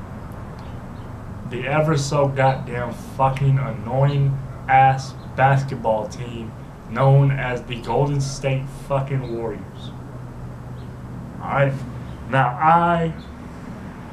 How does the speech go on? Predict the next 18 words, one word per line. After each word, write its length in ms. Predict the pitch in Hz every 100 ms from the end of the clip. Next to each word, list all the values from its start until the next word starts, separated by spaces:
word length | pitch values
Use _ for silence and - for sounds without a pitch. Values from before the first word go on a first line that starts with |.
| - - - - - - - - - - - - - - -
when 220 | 127 139 147
I 220 | 170 180
tell 340 | - 185 180
y'all 260 | 165 165 160
that 140 | 139
I 140 | 151 156
can't 340 | - 135 123
stand 400 | - 139 151 156
these 180 | 151 147
niggas 480 | 147 151 156 165 139
and 120 | 127
I 160 | 120
hate 340 | 107 131 139 -
these 200 | 143 139
niggas 460 | 143 147 135 131
with 120 | 117 -
a 100 | -
passion, 460 | 139 147 139 160